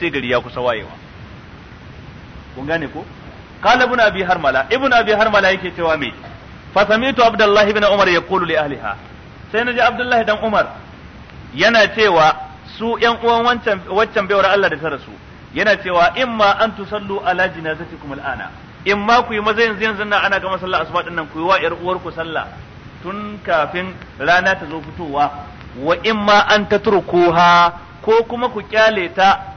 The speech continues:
"hatta tartafi ash-shamsu," har sai rana ta fito, har sai rana ta dago gaba daya. Yana musu maganar yanzu gari ya kusa, rana tana kusa dab da za ta fito.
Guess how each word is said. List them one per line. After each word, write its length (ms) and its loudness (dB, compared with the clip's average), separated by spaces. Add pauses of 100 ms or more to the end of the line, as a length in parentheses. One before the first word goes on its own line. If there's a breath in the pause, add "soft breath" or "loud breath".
"hatta 760 -2
tartafi 540 -8
ash-shamsu," 640 -18 (400)
har 120 -8 (120)
sai 160 -14
rana 240 -4
ta 140 -10
fito, 260 -18 (640)
har 160 -2
sai 100 -12
rana 240 -8
ta 160 -6
dago 240 -10
gaba 240 -12
daya. 140 -16 (420)
Yana 180 2
musu 160 -6
maganar 320 -2
yanzu 260 -4
gari 220 -6
ya 100 2
kusa, 360 -4
rana 260 2
tana 220 -2
kusa 200 -8
dab 160 0
da 60 -10
za 120 0
ta 100 -8
fito. 260 -14